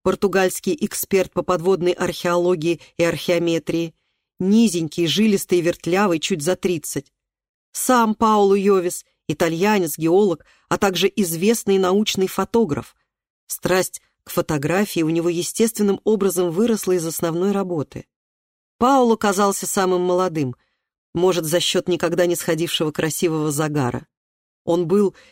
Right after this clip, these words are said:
неутомимым странником. После ранней смерти матери ему не хотелось подолгу оставаться в квартире, полной воспоминаний и ностальгии. И, наконец, весьма упитанный Артуру Дюбах,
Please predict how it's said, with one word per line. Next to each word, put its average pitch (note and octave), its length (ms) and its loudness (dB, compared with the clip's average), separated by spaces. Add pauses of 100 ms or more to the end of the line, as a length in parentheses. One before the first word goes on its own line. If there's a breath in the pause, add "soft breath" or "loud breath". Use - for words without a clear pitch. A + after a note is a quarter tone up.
(180 soft breath)
неутомимым G3+ 680 2
странником. D#3+ 840 -4 (340)
После D#3+ 280 -2
ранней E3+ 260 0
смерти F3 420 -2
матери F3 400 -2
ему E3+ 200 0
не F3+ 120 0
хотелось G#3 500 -2
подолгу G#3 400 0
оставаться F#3 540 -2
в - 80 -16
квартире, E3+ 640 -2 (520 soft breath)
полной F3+ 340 2
воспоминаний E3 800 0
и - 20 0
ностальгии. E3 840 -4 (760)
И, B3 140 6
наконец, G3 680 0 (360)
весьма A#3 420 4
упитанный B3+ 600 4
Артуру A#3 600 2
Дюбах, D#3 600 -2